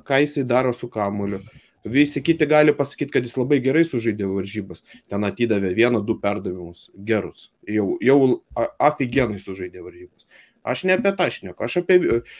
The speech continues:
visas jo pasirodytas minutės aikštėje šneku. Tai jisai man išvis netinkamas ir labai džiaugiuosi, kad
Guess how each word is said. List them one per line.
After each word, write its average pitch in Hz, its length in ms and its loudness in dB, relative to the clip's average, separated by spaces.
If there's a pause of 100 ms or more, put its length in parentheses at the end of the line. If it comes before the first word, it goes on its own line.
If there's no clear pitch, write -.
visas 185 480 2
jo 135 160 4
pasirodytas 117 760 0
minutės 117 600 2
aikštėje - 560 -8
šneku. - 480 -14 (380)
Tai 98 120 -2 (380)
jisai 156 340 0
man 127 340 0 (280)
išvis 113 400 -8
netinkamas 123 720 -4
ir 104 260 2
labai 120 640 2
džiaugiuosi, 120 640 0
kad 95 180 -8